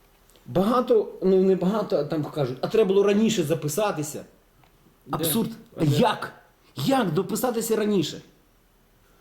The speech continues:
Speaker 1: Кажуть: «А якщо всі почнуть, хай починають». Але почав тільки я б хотів сказати. Може, хтось інший хотів,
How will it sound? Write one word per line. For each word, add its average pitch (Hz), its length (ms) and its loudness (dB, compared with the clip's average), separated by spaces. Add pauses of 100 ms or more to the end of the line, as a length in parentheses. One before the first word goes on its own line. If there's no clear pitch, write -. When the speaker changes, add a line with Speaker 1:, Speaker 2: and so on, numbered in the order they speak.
(220)
Speaker 1:
Кажуть: 196 320 0 (140)
«А 208 80 0
якщо 247 260 -2
всі 247 280 -4
почнуть, 165 500 -4 (240)
хай - 280 -2
починають». 240 600 -2 (280)
Але 160 120 2
почав 185 380 -2
тільки 233 300 -2
я 269 140 2
б 262 120 -10
хотів 143 300 -4
сказати. 101 500 -10 (340)
Може, 254 300 2
хтось 277 260 -4
інший 294 280 4
хотів, 151 380 -8